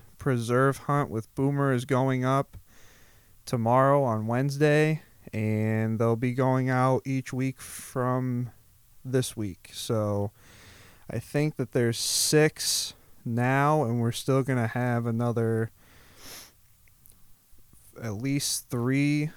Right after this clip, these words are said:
hunts that are gonna be happening in the next few weeks. So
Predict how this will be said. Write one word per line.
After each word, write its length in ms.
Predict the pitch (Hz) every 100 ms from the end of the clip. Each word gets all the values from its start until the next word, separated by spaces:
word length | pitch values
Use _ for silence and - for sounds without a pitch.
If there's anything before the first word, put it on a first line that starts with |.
| -
hunts 380 | 147 143 147 -
that 160 | 117
are 100 | 113
gonna 180 | 113 120
be 380 | 120 120 117 113 - -
happening 760 | 123 123 - 123 123 117 117 117 - - - - - - - - - _ - - - - - - - - - -
in 120 | 123
the 60 | 117
next 320 | 110 120 -
few 320 | - - 113
weeks. 400 | 110 101 90 -
So 480 | - - 98 98 90